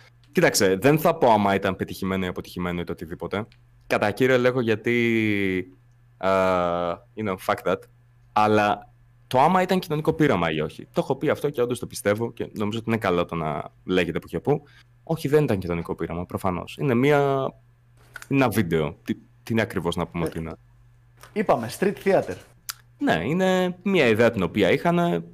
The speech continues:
Speaker 1: Καλά κάναν και τι κάνανε. Δεν με νοιάζει το άμα ήτανε πετυχημένο, αποτυχημένο ή το οτιδήποτε. Θέλω να πω, αν το κρίνουμε με βάση τι, το, το τι θέλει το YouTube, το YouTube θέλει views. Τα views τα πήρανε, οπότε ήταν ένα πετυχημένο βίντεο.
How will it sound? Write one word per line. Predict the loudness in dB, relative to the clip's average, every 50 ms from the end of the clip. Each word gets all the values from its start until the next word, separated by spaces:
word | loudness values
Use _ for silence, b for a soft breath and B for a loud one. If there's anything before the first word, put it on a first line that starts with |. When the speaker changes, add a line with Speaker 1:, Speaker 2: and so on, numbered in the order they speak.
| -20 _ _ 0
Speaker 1:
Καλά | 2 4 4 4 4
κάναν | 2 2 0 0 0 0
και | -2 -4
τι | -8 -4
κάνανε. | -2 0 2 2 2 2 2 2 2 0 -2 -4 -10 -18 -20 -10
Δεν | -2 0 2 2
με | 2 2 2 2
νοιάζει | 2 2 2 2 2 0 -2
το | -2 0
άμα | 0 0 0 -2
ήτανε | 0 -2 -2 -2 -2 -4 -4 -6 -6 -8 -10 -14 b b b b b b b b b b _ _ -6
πετυχημένο, | -4 -4 -4 -6 -4 -2 0 0 0 2 0 0
αποτυχημένο | -2 -4 -8 -10 -8 -6 -4 -2 -2 -2 -2
ή |
το | -4 -6
οτιδήποτε. | -8 -8 -8 -10 -6 -4 -4 -4 -2 -2 -2 -2 -2
Θέλω | 0 2 2 2
να | 4
πω, | 4 4 4 4 4
αν | 2 2 2
το | 2 0
κρίνουμε | 2 2 2 2 4 2
με | 2 2
βάση | 2 2 2 0 -2 -2
τι, | 0 0 0 0 -2
το, | -4 -6 -6
το | -6 -8 -10 -10
τι | -10 -10 -6
θέλει | -4 -2 -2 -2
το | -2 -4
YouTube, | -6 -6 -6 -8 -6 -4
το | -4 -4 -2
YouTube | -4 -6 -6 -10 -12 -2
θέλει | 0 2 2 2 0 0 -2
views. | -2 -2 -2 -6 -12 -16 -20 _ _ _ _ _ _ _ -20 -20 _ _ _
Τα | 0 0 0 2
views | 0 -2 0
τα | 0 -2
πήρανε, | 0 0 0 2 2 2 0 0 0 -2
οπότε | -6 -6 -6 -6 -4 -4
ήταν | -4 -2 -4 -4
ένα | -4 -6
πετυχημένο | -8 -10 -12 -12 -8 -6 -4 -4 -2
βίντεο. | -4 -4 -6 -6 -8 -10